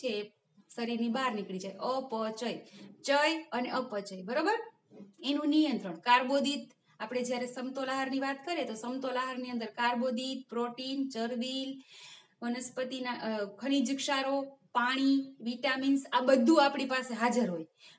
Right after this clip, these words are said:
તો એ સમતોલ આહાર તરીકે ઓળખીએ. તો અહીંયા કાર્બોદિત, પ્રોટીન અને ચરબી જ્યારે આપણા શરીરની અંદર આવે છે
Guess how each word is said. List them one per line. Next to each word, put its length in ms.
તો 80
એ 100
સમતોલ 440
આહાર 180
તરીકે 320
ઓળખીએ. 340
તો 80
અહીંયા 380
કાર્બોદિત, 580
પ્રોટીન 420
અને 120
ચરબી 360
જ્યારે 300
આપણા 280
શરીરની 360
અંદર 180
આવે 280
છે 180